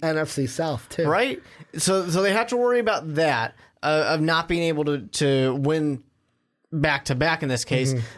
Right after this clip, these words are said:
Speaker 2: But you, you look at the rest of what they've got. I mean, I'm not super worried about the New York Football Giants, uh, but the last time defending Super Bowl champion Eagles, they ran into some trouble with Carson,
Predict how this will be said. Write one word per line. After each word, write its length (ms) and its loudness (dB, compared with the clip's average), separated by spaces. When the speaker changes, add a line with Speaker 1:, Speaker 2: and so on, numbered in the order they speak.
Speaker 2:
But 160 0
you, 180 2
you 140 -2
look 160 -2
at 80 -4
the 60 0
rest 220 0
of 60 -2
what 100 0
they've 160 0
got. 200 0
I 60 0
mean, 140 0
I'm 120 0
not 160 0
super 220 -2
worried 280 2
about 160 -2
the 260 -6
New 160 -4
York 200 0
Football 320 -2
Giants, 500 0
uh, 460 0
but 260 0
the 580 2
last 800 -2
time 480 0
defending 560 -2
Super 320 -4
Bowl 160 -2
champion 400 -2
Eagles, 600 0
they 300 -2
ran 260 0
into 180 -2
some 180 -2
trouble 340 0
with 180 0
Carson, 400 -2